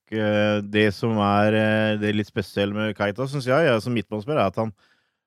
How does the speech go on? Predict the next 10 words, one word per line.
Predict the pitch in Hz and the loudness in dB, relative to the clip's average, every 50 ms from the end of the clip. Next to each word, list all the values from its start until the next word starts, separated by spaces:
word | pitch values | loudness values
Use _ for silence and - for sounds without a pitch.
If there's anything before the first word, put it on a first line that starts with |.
| _ _ - | _ _ -4
han | 110 113 117 | -4 -4 -2
har, | 98 95 95 95 101 104 110 113 117 | 0 0 2 4 4 4 4 4 4
eh, | 117 117 113 117 117 117 113 113 110 107 107 107 107 87 - _ _ _ - | 4 4 4 2 2 2 0 0 -2 -4 -6 -8 -8 -10 -14 _ _ _ -12
en, | 104 117 110 110 110 110 110 | -10 -8 -6 -4 -4 -2 -2
eh, | 110 110 110 104 95 107 | -2 -2 -2 -2 -4 -6
ekst-, | - - - - _ _ - - | -8 -10 -20 -20 _ _ -10 -10
ek-, | 98 - _ - - | -10 -10 _ -10 -8
ekstrem, | 113 107 - - - - - 117 107 104 101 107 110 117 120 120 120 117 117 | -8 -8 -8 -12 -20 -14 -8 -4 -2 0 2 2 2 0 -2 -4 -6 -6 -4
eh, | 117 117 113 113 110 110 110 107 107 107 107 107 104 104 104 101 104 101 95 85 80 73 85 82 _ _ 85 98 76 73 98 110 | -4 -4 -4 -4 -4 -4 -4 -4 -4 -6 -6 -6 -6 -6 -6 -6 -6 -8 -10 -12 -14 -20 -20 -20 _ _ _ _ _ -8 -4 0
rykk, | 113 120 - _ _ _ | 0 0 -2 _ _ _